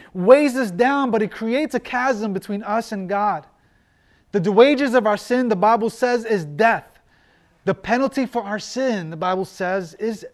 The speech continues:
death. But praise God that Jesus is the perfect burden bearer who bears the burdens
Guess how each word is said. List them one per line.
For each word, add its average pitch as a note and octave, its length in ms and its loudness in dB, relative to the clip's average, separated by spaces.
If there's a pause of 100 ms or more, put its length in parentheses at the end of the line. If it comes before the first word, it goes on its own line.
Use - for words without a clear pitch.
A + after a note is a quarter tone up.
(140)
death. G#3 320 2
But G#3+ 200 2 (380)
praise C#4 500 6
God G3 420 2 (680)
that G#3 200 4
Jesus C4+ 540 2
is G#3+ 120 -2
the G3+ 100 6
perfect C#4 600 4
burden A#3 560 4
bearer G#3 540 4 (420)
who A3+ 320 2 (220)
bears C#4 720 6
the G3 220 0
burdens F#3 800 6